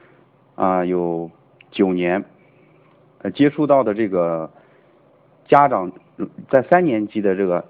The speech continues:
家长中啊，出现的问题比较多的就是上课不认真听讲，回到家之后发现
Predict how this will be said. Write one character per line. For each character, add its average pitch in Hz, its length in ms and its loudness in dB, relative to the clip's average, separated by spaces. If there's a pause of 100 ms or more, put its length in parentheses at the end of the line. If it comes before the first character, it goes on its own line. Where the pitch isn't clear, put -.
(340)
家 113 160 4
长 95 160 0
中 92 180 -6
啊， 80 140 -8 (120)
出 - 140 -8
现 127 120 2
的 123 80 0
问 127 100 -2
题 - 100 -6
比 110 140 -6
较 113 140 4
多 151 260 0
的 131 80 0
就 98 160 -2
是 87 220 -4 (1200)
上 123 260 0
课 117 160 2
不 - 140 -2
认 117 160 2
真 110 160 0
听 110 200 -2
讲， 101 200 -2 (1900)
回 - 160 4
到 175 120 6
家 170 180 4
之 165 100 -4
后 156 160 -4
发 156 200 0
现 151 340 -2